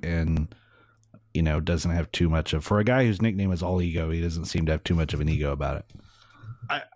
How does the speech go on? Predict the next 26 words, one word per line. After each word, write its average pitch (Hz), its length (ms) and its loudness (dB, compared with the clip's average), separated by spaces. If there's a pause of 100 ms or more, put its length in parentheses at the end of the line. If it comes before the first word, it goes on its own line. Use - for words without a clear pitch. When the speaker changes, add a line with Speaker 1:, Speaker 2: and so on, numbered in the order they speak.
(200)
Speaker 2:
I 147 100 -2
could 156 340 -2
not 143 200 0
agree 123 220 0
with 117 160 2
you 107 160 -2
more 113 220 0
on 101 160 -2
that. 120 380 -4 (400)
And 113 200 -4
now 139 600 -2 (280)
I'm 117 340 -4
going 175 400 0
through 117 680 0 (920)
A 156 140 0
E 180 280 -4
W's 139 600 -2
roster 131 560 0
to 110 100 -4
see 117 720 0 (480)
if 135 140 2
Scorpio 190 580 0
Sky 196 400 0
is 156 120 0
still 180 220 0
there. 151 460 0